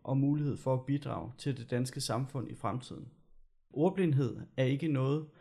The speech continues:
som bare går over, og man kan ikke få medicin for det. Men med massiv støtte og hjælpemidler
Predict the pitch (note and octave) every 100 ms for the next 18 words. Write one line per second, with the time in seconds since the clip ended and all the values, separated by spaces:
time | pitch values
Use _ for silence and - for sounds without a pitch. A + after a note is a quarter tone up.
0 | - - - B2+ A#2+ B2+ C3+ - C#3 C#3
1 | B2+ - - B2 C3 C3 C#3 D3+ D#3 -
2 | - D3 C3 B2 - D3 A2+ - A#2+ C3+
3 | - _ _ _ - - - _ _ _
4 | - C#3+ D3 D3 C#3+ C3+ G3 D3+ - D3
5 | D3+ - B2+ C3 D#3 E3+ D3+ C3 C3